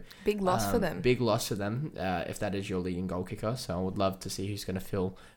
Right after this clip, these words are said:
Speaker 2: her spot, uh, for the Gold Coast. Um, but, you know.
Speaker 1: Yeah. Always a very notable player up north,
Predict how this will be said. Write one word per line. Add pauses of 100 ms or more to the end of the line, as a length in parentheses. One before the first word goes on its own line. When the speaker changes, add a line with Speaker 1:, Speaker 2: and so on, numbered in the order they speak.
(180)
Speaker 2:
her
spot, (100)
uh,
for
the
Gold
Coast. (360)
Um,
but,
you
know. (720)
Speaker 1:
Yeah. (500)
Always
a
very
notable
player
up
north,